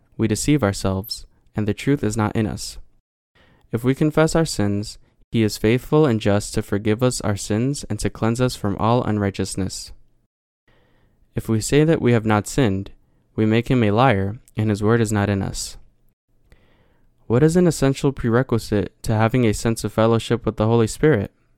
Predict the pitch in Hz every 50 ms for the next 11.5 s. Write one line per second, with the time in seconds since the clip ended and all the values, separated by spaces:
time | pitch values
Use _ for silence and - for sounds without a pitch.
0 | _ _ _ _ _ _ _ _ _ _ _ _ _ _ - _ _ _ - 104
1 | 110 110 - - 143 160 - - 113 107 107 104 104 104 104 85 101 95 104 98
2 | 107 117 120 127 123 110 104 98 107 101 107 107 - - 127 127 117 107 107 98
3 | 98 98 101 107 113 117 - 117 120 123 123 - - - 98 98 98 98 - -
4 | _ - 101 101 - - 120 127 127 117 104 98 - - 98 95 98 98 110 117
5 | - - 98 104 - - 104 110 117 123 127 123 - - 98 95 98 95 - -
6 | - 98 95 - 95 95 95 - - - - - _ _ _ _ _ _ _ _
7 | _ _ _ _ _ _ _ _ _ - - - - _ _ _ _ _ _ _
8 | _ _ _ _ _ _ _ _ - - - - 117 110 117 120 131 - 160 165
9 | 180 165 143 - - 113 117 120 120 - - 123 117 - 113 - 107 107 110 113
10 | 117 120 117 - - - 95 95 98 98 - _ _ _ _ _ _ _ - -
11 | - 143 139 - - 104 101 101 101 98